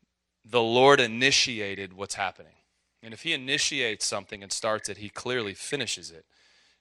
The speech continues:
And <clears throat> for many of you, you've probably wondered, you know, "Why aren't we open every Sunday? And why aren't we, what are the,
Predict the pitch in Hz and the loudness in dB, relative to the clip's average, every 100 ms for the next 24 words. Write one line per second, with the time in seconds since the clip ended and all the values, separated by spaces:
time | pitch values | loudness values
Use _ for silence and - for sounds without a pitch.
0 | - 113 107 95 - - 175 117 - 127 | -12 -10 -8 -10 -14 -12 -12 -14 -12 -4
1 | 131 135 127 123 120 110 - 123 113 117 | -2 0 -4 -6 -6 -4 0 0 0 -6
2 | 113 113 107 - _ _ _ _ 104 101 | -6 -6 -6 -14 _ _ _ _ -12 2
3 | 127 127 117 123 120 120 117 - 135 123 | 6 6 4 2 4 2 2 0 0 2
4 | 113 101 90 104 113 110 110 110 104 90 | 2 0 -4 -2 -2 -2 -6 -14 -16 -18
5 | _ _ 110 117 107 101 | _ _ -6 -6 -4 -6